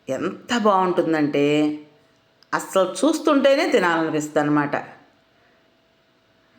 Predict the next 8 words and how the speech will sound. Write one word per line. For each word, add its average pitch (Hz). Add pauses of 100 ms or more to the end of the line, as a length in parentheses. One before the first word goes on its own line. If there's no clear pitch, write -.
(180)
అప్పుడే 180 (420)
దించబోయే 202
ముందు 202 (840)
ఒక 160
స్పూన్ 202
గరం 165
మసాలా 175
వేసి 175